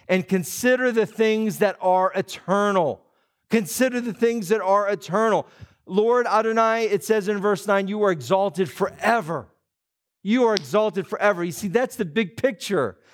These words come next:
That's not, "What have you done for me lately?" And God, I'll be nice to you if, if you've been nice to me lately. And no, no, no, no. It's, "I'm gonna be faithful to you forever." Why? Because you are exalted forever, oh God. You are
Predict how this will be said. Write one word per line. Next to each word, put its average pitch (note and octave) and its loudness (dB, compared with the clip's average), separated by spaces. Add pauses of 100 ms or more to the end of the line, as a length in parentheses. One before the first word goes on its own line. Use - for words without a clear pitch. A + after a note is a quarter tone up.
(280)
That's C4+ -2
not, G#3+ 2
"What G3+ 0
have F#3+ -4
you F#3+ -2
done F#3+ 2
for F3+ -8
me D#3+ -2
lately?" F#3 2 (500)
And F3 -2
God, G#3 2
I'll G3 0
be F#3+ -4
nice G3+ 0
to G3 -6
you G3 0
if, E3 0
if D#3 -4
you've F3+ -4
been F3+ 0
nice F#3 0
to E3+ -6
me G3 0
lately. D#3+ 0
And C#3+ -8 (320)
no, B3 0
no, D4 2
no, C#4 2
no. F3+ 2
It's, G#3+ 0
"I'm D#4+ 0
gonna A#3+ 0
be G#3 -2
faithful A#3+ -2
to - -8
you B3 -2
forever." A#3 0
Why? A3+ 2
Because A#3 -2 (200)
you C#4+ 0
are F#3 0
exalted D#3+ -2
forever, C4 0
oh F#3 0
God. C#3 -2
You D#4+ 0
are G#3+ 0